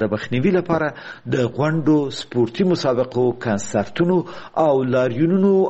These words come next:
او نورو راټولیدنو د لغوه کېدو په شان اقدامات ګټور وبلل او ویې ویل چې دا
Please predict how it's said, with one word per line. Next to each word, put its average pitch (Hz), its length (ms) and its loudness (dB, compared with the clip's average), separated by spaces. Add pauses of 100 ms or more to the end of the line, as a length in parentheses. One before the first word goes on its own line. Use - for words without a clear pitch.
(120)
او 160 100 4 (200)
نورو 202 240 4 (100)
راټولیدنو 110 760 0
د 101 140 2
لغوه 104 340 -2
کېدو 127 220 2 (100)
په 123 140 -2
شان 104 180 -4 (140)
اقدامات 120 580 0 (100)
ګټور 123 440 2
وبلل 98 360 0 (460)
او 131 60 4 (140)
ویې 156 180 4
ویل 170 220 2
چې 170 80 -4 (440)
دا 143 60 2